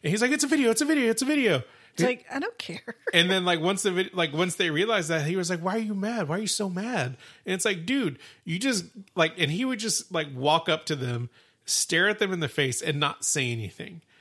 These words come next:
Speaker 1: Like, even me, like, as a non, like, like, super aggressive person, like, that would agitate the crap out of me. The other one that I've seen is, um, these guys will be in a department store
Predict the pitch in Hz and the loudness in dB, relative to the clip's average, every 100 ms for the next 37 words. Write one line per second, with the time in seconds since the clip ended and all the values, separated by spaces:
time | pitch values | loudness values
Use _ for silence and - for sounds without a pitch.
0 | _ 185 165 180 208 240 180 147 165 170 | _ 0 0 2 0 2 0 0 0 2
1 | 135 120 147 127 143 131 131 135 143 135 | 0 0 0 0 0 0 0 0 -2 -2
2 | 127 120 _ _ _ 170 131 - 170 147 | -4 -6 _ _ _ -6 -4 -2 -2 0
3 | 143 135 131 123 - 208 - 131 127 - | 0 0 -2 -4 -2 -2 -2 -4 -6 -10
4 | - _ - 151 156 190 170 139 139 127 | -20 _ -10 2 4 4 2 2 2 -2
5 | 135 - - 120 131 117 120 127 - - | -4 -4 -4 -2 -2 -2 -2 -2 -4 -18
6 | - - 143 147 190 220 185 147 131 123 | -20 -6 4 4 6 4 4 2 0 0
7 | - 131 127 123 151 127 120 117 - _ | -2 -4 -6 -6 -4 -2 -2 -6 -8 _
8 | _ _ _ - 143 127 117 123 - 156 | _ _ _ -6 -2 -2 -4 -8 -6 -2
9 | 156 143 151 151 160 139 143 135 113 - | 0 2 2 2 0 -2 -2 -4 -6 -4
10 | 127 147 143 - - 165 175 180 | -4 -2 -4 -4 -4 -4 -4 -6